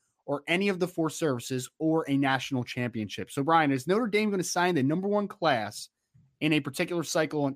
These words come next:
any of the major recruiting platforms, or are they winning a national championship first?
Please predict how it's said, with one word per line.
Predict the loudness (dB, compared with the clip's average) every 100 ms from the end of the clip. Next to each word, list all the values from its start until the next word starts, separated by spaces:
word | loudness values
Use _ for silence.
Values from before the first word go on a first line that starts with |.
| -2
any | -2 0
of | -2
the | -4
major | -2 -2 -2 -2
recruiting | -4 -4 -2
platforms, | 2 2 2 0 2 0 -2 -10 _ _ -2
or | 2
are |
they | 4 2
winning | 2 2
a |
national | 2 0 -6
championship | -8 -10 -12 -16
first? | -14 -14 -18